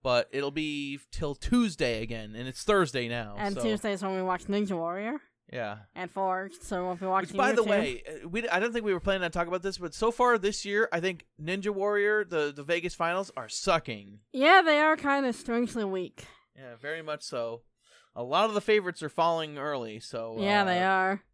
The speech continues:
Speaker 1: and then, of course, they go to the previews and say, "There's one episode left." And it's like, "Oh, wow, really? Well, that's a spoiler as to how far people get."
Speaker 2: <laughs> I know, right?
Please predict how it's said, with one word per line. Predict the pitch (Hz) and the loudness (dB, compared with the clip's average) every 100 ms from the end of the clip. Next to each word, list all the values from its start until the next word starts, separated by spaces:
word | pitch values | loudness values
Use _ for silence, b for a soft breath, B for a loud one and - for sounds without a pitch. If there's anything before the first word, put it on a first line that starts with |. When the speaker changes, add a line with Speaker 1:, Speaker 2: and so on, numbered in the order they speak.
| _ | _
Speaker 1:
and | 151 | -2
then, | 220 | 2
of | 233 | 2
course, | - 220 190 | 4 2 4
they | 185 | 2
go | 196 | 2
to | 190 | 2
the | 180 | 0
previews | - 202 175 | -2 -2 -6
and | 175 | 0
say, | 180 147 B - | 0 0 B -4
"There's | 139 135 | -2 -2
one | 123 117 104 | -4 -6 -4
episode | - - - 139 | -4 -4 -4 -6
left." | 135 120 107 135 | -4 -4 -4 -6
And | |
it's | 131 | -2
like, | 175 190 | 0 8
"Oh, | 294 285 | 8 8
wow, | 339 285 185 | 6 4 4
really? | 220 294 190 | 2 2 2
Well, | 156 | 2
that's | 175 311 - | 4 2 2
a | 202 | -2
spoiler | 165 - 175 180 190 196 | -4 -6 2 2 4 2
as | 180 | 2
to | 175 | 0
how | 160 180 | 2 0
far | 202 196 190 | 4 2 2
people | 202 190 196 | -2 -6 -4
get." | 208 226 233 277 | -2 -2 0 4
Speaker 2:
<laughs> | 285 | 8
I | 277 240 | 8 8
know, | 226 214 | 6 4
right? | 196 185 190 214 | 4 2 0 -2